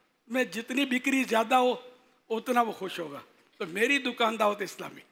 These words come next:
ہاں، دعوت اسلامی میں سنتیں اور نیکیاں ہیں، اس کے علاوہ ذاتی مفاد کی بات ہو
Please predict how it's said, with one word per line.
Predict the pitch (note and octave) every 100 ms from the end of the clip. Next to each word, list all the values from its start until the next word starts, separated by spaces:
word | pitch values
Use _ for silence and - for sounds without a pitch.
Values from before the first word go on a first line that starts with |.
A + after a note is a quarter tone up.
| _ _ _ _ _ -
ہاں، | G3+
دعوت | D#3+ G3+ B3
اسلامی | B3 - B3 C4
میں | C4
سنتیں | B3 A#3 A#3+ B3+ C4 A#3
اور |
نیکیاں | F#3 G#3+ - A3+ F3+
ہیں، | D#3 - _ _ _ _ -
اس | E3 - -
کے | C4
علاوہ | A#3+ G3+ A#3 A#3
ذاتی | E3+ D#3+ - B3
مفاد | B3 A3 A#3+ B3+ - - _ _ -
کی | B3+
بات | B3 B3 B3+
ہو | A#3+